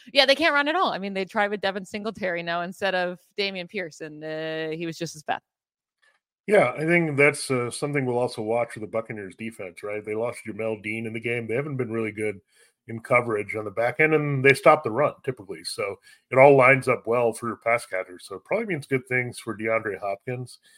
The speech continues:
Speaker 2: this week with Will Levis and that strong arm down the field. So that's something to keep in mind that, uh, Hopkins is definitely <laughs> a play if you look at what all these receivers did, and he's the main guy there. So I think if there's one anomaly, uh,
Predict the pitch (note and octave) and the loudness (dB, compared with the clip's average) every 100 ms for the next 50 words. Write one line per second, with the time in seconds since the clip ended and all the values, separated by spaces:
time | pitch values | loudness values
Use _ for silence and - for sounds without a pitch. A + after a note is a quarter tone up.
0 | _ _ A#2 - A#2 A#2+ A#2+ G#2+ G2 A2+ | _ _ -12 -10 -4 -4 -4 -8 -2 0
1 | A2 G#2 A2+ A2+ - G#2+ G2+ - A2+ G2+ | 0 -2 -4 -6 -8 -10 -8 -8 -4 -4
2 | G2+ G2 G#2+ A2+ G2 F#2+ F#2 A2 A2+ B2 | -4 -4 -4 -4 -4 -6 -6 -6 -4 -4
3 | - G#2+ F#2+ - - - - A2+ A2+ A2+ | -4 -6 -6 -10 -20 -20 -2 4 4 2
4 | - A2+ - A#2 A#2+ A2 - A2 G#2+ G2 | -6 -6 -4 -2 -4 -8 -10 -12 -6 -4
5 | A2+ A#2 G2 F#2+ G#2 G#2 G2 - _ F#2+ | -2 -2 -4 -4 -6 -6 -6 -12 _ -10
6 | - A#2 - A#2+ A#2 G2+ A#2 - C3 B2 | 2 2 4 -2 -2 -4 -2 0 0 6
7 | A#2 A2+ C3+ C#3+ D3 A#2 - - _ - | 6 6 4 6 6 2 -4 -20 _ 0
8 | B2+ C3 C3 A#2 A#2 B2 A#2+ A2 A2 - | 4 4 4 6 6 6 2 -2 -6 -4
9 | D3 B2 - G#2+ G#2+ B2 B2+ A2 A#2 A#2 | -2 -2 -4 -4 -4 -2 -2 -4 -6 -4
10 | A2+ A2 A#2+ A2+ G2 F#2+ F#2+ - A2 G2+ | -4 -2 0 -2 -4 -10 -10 -4 -4 -4
11 | _ _ _ C#3 G3 G#3 F3+ F3+ D#3 C3+ | _ _ _ 6 8 10 8 8 8 6
12 | D3+ C#3 B2 B2 B2 B2+ A#2 | 6 6 2 0 0 0 2